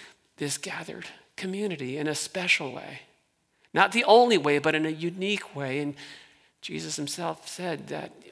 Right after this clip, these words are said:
where two or more are, are gathered in my name, Jesus says, "Count me in, save me a seat, I'm gonna be there."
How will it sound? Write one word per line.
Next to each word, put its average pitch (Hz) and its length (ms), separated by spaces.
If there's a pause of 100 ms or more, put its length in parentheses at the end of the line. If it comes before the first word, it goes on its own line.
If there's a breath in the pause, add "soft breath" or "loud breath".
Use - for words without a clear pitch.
(120)
where 143 120
two 190 320
or 175 80
more 151 460
are, 131 240
are 147 120
gathered 156 440
in 156 120
my 156 200
name, 170 380
Jesus 151 380
says, 165 280
"Count - 280
me 180 180
in, 185 180
save 185 340
me 196 80
a 170 60
seat, 190 360
I'm 180 120
gonna 214 180
be 190 280
there." 160 340